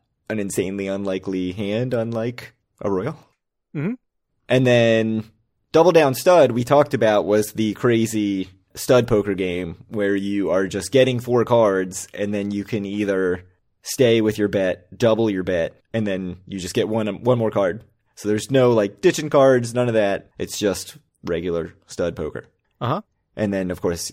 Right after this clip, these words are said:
Speaker 1: uh, you know, if you don't know jacks are better, I don't even know how to explain it.
Speaker 2: <laughs>
Speaker 1: If you get jacks or better, it pays.
Speaker 2: That's right. It's draw poker. Yeah.
Speaker 1: <laughs>
Speaker 2: If you get a pair of jacks or better, you win.
Speaker 1: So, what do you think? Always? Is,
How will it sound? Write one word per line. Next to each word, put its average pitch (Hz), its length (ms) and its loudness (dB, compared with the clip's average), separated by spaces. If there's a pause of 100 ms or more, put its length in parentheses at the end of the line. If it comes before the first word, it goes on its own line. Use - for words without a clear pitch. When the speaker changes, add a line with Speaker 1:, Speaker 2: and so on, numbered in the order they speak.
Speaker 1:
uh, - 60 -12
you 90 140 -8
know, 71 180 -10
if 113 140 -8
you 160 40 4
don't 180 160 4
know 156 120 2
jacks 127 300 2
are 113 60 -6
better, 95 420 -2 (120)
I - 80 -6
don't 95 160 -6
even 92 140 -6
know 90 100 -6
how 85 160 -6
to 85 60 -4
explain 82 340 -6
it. 69 200 -4
Speaker 2:
<laughs> - 60 -20 (260)
Speaker 1:
If - 60 -20
you 87 80 -12
get 87 220 -4
jacks 98 400 -4
or 104 80 0
better, 95 440 -2 (120)
it - 160 -12
pays. - 240 -10
Speaker 2:
That's - 200 -6
right. - 220 -4
It's 131 180 -10
draw 143 220 4
poker. 151 500 0
Yeah. 143 240 2 (220)
Speaker 1:
<laughs> - 220 -8
Speaker 2:
If 151 160 4 (100)
you 247 60 4
get 185 280 2
a 170 60 -2
pair 139 160 4
of 127 80 4
jacks 143 300 2
or 135 120 -2
better, 139 320 0
you 131 160 -6
win. 147 220 -6 (460)
Speaker 1:
So, 113 500 4 (140)
what 127 220 4
do 139 40 2
you 123 80 0
think? 95 460 -10 (180)
Always? 151 540 2
Is, 131 280 2